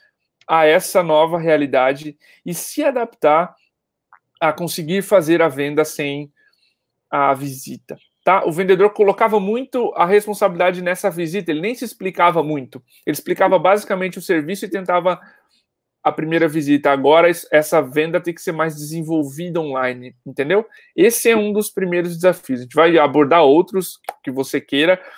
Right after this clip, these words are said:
É, o comprador ligou modo de defesa, as empresas estão se atendo ao essencial pra sobreviver, tem um monte de coisa acontecendo na cabeça dos nossos prospects,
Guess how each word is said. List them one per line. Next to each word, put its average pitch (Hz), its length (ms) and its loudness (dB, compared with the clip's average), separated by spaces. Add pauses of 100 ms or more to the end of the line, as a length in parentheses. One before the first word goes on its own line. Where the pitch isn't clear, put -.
(520)
É, 143 380 4
o 151 80 0
comprador 170 420 2
ligou 165 260 4
modo 170 340 2
de 147 140 -8
defesa, 151 600 0
as 143 100 -2
empresas 156 340 -6
estão 170 180 -10
se 170 120 -6
atendo 156 380 -4
ao 147 320 0
essencial 156 680 0
pra 160 120 -2
sobreviver, 135 680 -4
tem 156 120 -6
um 147 40 -6
monte 196 220 -6
de 190 100 -10
coisa 175 300 -2
acontecendo 147 720 -6
na 131 100 -8
cabeça 131 460 -2
dos 127 80 -12
nossos 127 280 -10
prospects, 156 680 -2